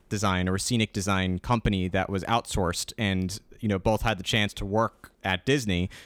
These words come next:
Um, you know, but one was technically in the gates of Imagineering or behind the doors of Imagineering, and then another was,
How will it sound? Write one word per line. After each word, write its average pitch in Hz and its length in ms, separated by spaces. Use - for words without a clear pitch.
Um, 90 480
you 110 100
know, 98 140
but - 260
one 104 200
was 92 220
technically 110 440
in 107 100
the 104 60
gates 101 260
of 101 60
Imagineering 95 480
or 90 60
behind 92 280
the - 20
doors 87 200
of 90 60
Imagineering, 90 540
and 87 100
then 87 260
another 95 400
was, 87 440